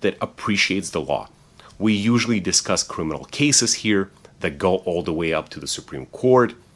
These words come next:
or at least the appellate courts. So thank you for watching. I also want to thank those people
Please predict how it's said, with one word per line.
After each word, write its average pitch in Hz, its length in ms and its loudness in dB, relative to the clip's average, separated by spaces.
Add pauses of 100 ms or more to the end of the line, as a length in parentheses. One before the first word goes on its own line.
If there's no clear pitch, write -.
(140)
or 78 160 -4
at - 120 -12
least 87 280 -4
the 60 100 -4
appellate 120 460 2
courts. 101 480 0 (1000)
So - 280 2 (140)
thank - 340 0
you 117 60 -4
for 104 140 -2
watching. 71 380 -4 (1160)
I 127 60 8
also 156 200 4
want 143 160 0
to 143 60 -10
thank 143 180 2
those 117 160 2
people 98 460 -2